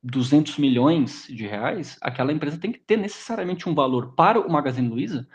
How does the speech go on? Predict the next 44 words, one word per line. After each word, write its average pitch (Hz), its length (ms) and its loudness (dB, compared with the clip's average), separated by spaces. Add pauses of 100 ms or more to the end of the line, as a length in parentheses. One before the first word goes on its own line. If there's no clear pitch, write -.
(200)
maior 175 340 4
do 147 80 -4
que 165 80 -10
duzentos 180 280 -6
milhões, 220 460 0 (520)
né? 156 160 2
Seja 170 360 0
através 147 480 0
de 120 120 -10
sincronização 135 1040 0
com 135 60 -8
os 120 100 -10
processos 113 420 -12
nos 117 140 -6
quais 110 180 -6
ela 107 140 -8
já 95 120 -10
tem, 127 360 0
aumentando 123 540 0
a 120 40 -2
base 110 220 0
de 120 100 -16
clientes, 123 680 -2
facilitando, 120 1080 -2
né, - 300 -4
sei - 180 -4
lá, 151 120 4
alguns 127 460 0
processos 120 440 -6
internos, 120 520 -4 (120)
não 123 200 -2
sei. - 320 -6 (440)
Mas 117 160 -6
tudo 151 220 -4
isso 139 160 -2
acontece 147 480 -4
justamente 139 400 -4
por - 220 -6
causa 123 340 -2
dessa 120 300 -4
maior 120 500 0
tendência 127 380 -2
de 123 80 -18
digitalização, 117 800 -6